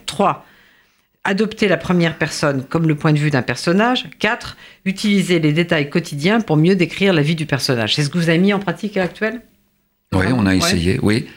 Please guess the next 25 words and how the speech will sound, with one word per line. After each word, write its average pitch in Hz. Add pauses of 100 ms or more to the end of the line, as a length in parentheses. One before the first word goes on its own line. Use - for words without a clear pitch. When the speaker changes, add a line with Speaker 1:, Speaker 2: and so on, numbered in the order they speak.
(200)
Speaker 2:
oui. 110 (160)
Alors 117
ça 135
se 135
résumait 135
sous, 120
sous 120
une 117
forme, 104
euh, 87
simple, 120 (160)
un, 104
un, 110 (180)
peut-être 123
un 117
peu 113
ambitieuse, 107
voire 90 (680)
prétentieuse, 165
on 82
pourrait 95
dire, 143 (300)
présomptueuse, 131 (260)
c'est -
que 170